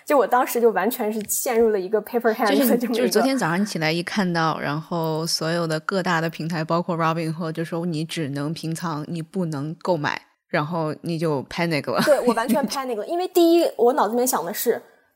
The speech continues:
Speaker 1: 这怎么能是合法的？就是你一个交易平台怎么能够不让散户去买，只能卖？
Speaker 2: 嗯。
Speaker 1: 因为，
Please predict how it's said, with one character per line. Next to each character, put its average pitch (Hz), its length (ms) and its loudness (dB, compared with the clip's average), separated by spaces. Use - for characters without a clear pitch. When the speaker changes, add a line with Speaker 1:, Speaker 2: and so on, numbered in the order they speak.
Speaker 1:
这 349 200 4
怎 254 240 0
么 190 80 0
能 226 160 2
是 277 100 -6
合 - 180 -4
法 - 280 -4
的？ - 120 -10
就 339 100 4
是 294 200 2
你 254 260 2
一 240 60 0
个 330 100 2
交 330 220 4
易 320 100 2
平 214 180 -2
台 208 400 -2
怎 196 200 0
么 220 140 0
能 240 220 0
够 240 160 4
不 214 220 -2
让 285 180 4
散 - 300 0
户 254 160 -10
去 247 180 -8
买， 226 320 -2
只 190 200 -6
能 190 180 -6
卖？ 269 220 4
Speaker 2:
嗯。 - 100 -12
Speaker 1:
因 370 140 6
为， 381 180 6